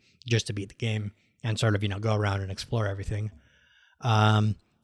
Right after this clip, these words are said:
and then after I play Dark Souls three, I'm gonna go play Bloodborne, and I'm gonna go play Demon Souls.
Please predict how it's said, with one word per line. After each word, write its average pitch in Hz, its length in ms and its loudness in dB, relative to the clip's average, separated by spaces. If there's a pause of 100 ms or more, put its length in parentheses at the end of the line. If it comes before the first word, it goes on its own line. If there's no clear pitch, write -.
and 131 100 4
then 135 60 6
after 151 340 8
I 135 80 6
play 123 840 4
Dark 120 180 0
Souls - 180 -6
three, 196 300 4
I'm 143 60 2
gonna 131 120 0
go 123 100 0
play 123 140 0
Bloodborne, 147 540 4 (320)
and 123 100 0
I'm 143 80 2
gonna 151 120 0
go 147 100 2
play 135 640 6
Demon 139 280 4
Souls. 92 420 -10